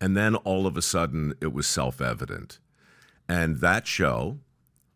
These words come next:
in my view, is the, is the granddaddy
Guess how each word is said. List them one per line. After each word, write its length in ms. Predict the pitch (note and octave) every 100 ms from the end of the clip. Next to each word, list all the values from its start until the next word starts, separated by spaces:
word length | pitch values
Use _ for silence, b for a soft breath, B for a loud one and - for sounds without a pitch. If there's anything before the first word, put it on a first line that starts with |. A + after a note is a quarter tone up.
| -
in 240 | F2 E2+
my 240 | F#2 C3+ D3
view, 500 | C#2+ A#1+ A1 D#2+ D2
is 360 | - E2+ D#2+ C#2+
the, 260 | D2+ D2 -
is 220 | E2 C2+
the 100 | D2
granddaddy 920 | B1+ F#2 A#2 A2+ C#2 A#1 - - D#2+